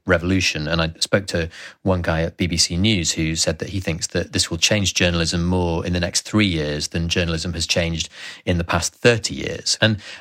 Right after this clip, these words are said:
the reason for thinking it could be a very, very big deal in terms of what journalism is,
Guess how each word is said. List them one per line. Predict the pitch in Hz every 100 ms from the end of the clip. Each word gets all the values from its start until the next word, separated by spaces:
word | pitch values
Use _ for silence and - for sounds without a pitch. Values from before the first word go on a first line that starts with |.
| - -
the | 113
reason | 117 135 127 117
for |
thinking | 104 113 104 98
it | -
could | - 98
be | 95
a |
very, | 92 101 98
very | 87 85
big | 80 80
deal | 80 80 78
in | 82
terms | - 87
of | 82
what | 85 -
journalism | 90 85 82 82 78 78 - _ -
is, | 113 76 82